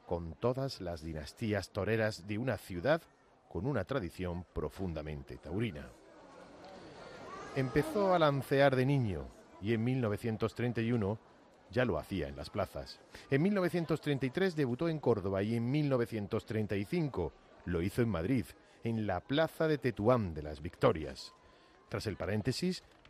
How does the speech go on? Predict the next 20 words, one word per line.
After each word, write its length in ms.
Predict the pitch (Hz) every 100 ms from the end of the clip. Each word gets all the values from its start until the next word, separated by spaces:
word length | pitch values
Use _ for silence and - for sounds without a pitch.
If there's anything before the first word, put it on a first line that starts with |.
| -
de 60 |
la 80 | 76
Guerra 260 | 82 110 90
Civil 400 | - 92 135 160 - _ _ -
y 120 | 110
ya 160 | 127 175
con 220 | 175 165
Camará 500 | 160 156 143 90 64
como 340 | - 87 87 87
apoderado, 640 | - 76 85 117 127 147 - _ _ _ -
Manolete 600 | 82 85 110 127 147 147 _ _ - -
recibió 640 | - 120 - 104 104 139
la 120 | 120
alternativa 960 | 101 87 85 90 90 87 135 139 139 123
en 160 | 104
la 140 | 90 90
Real 460 | 95 95 127 156
Maestranza 760 | 156 139 131 - 147 143 131 139
de 100 | 135
Sevilla 460 | 139 120 101 87